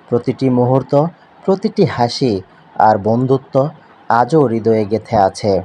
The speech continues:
বিদায় বলতে কোনো ভাষা নেই, শুধু মনে মনে বলি, "ধন্যবাদ স্কুল,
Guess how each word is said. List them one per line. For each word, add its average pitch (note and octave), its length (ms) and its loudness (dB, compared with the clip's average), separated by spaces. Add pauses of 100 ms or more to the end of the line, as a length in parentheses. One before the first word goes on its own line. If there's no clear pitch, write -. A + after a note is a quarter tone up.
(480)
বিদায় A#2+ 380 2
বলতে B2 440 -2 (220)
কোনো D#3+ 200 0
ভাষা B2+ 380 -2
নেই, B2+ 280 2 (560)
শুধু A#2+ 340 -4
মনে A#2+ 280 2
মনে A#2+ 260 2
বলি, G#2+ 300 -2 (420)
"ধন্যবাদ C3+ 580 2 (240)
স্কুল, A2 420 -2